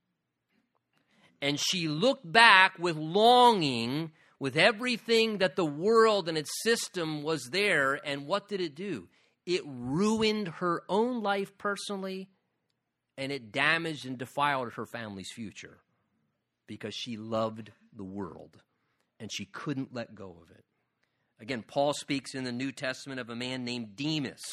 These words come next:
who Paul says he forsook and abandoned his commitment to serve the Lord. And Paul says, "Having loved this present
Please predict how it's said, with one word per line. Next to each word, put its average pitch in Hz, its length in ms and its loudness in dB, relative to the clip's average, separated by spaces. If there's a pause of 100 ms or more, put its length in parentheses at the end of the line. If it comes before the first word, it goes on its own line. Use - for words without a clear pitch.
(540)
who 135 100 -10
Paul 139 340 -4
says 127 240 -8
he 135 160 -14
forsook - 640 -8
and 127 100 -8
abandoned 131 800 -4 (260)
his 131 160 -8
commitment 139 600 -8
to 131 100 -14
serve 151 420 -8
the 139 100 -10
Lord. 131 460 -6 (200)
And 117 160 -12
Paul 147 220 -4
says, 135 260 -6
"Having 147 640 -2
loved 240 600 8
this 185 320 -4 (440)
present 151 580 -4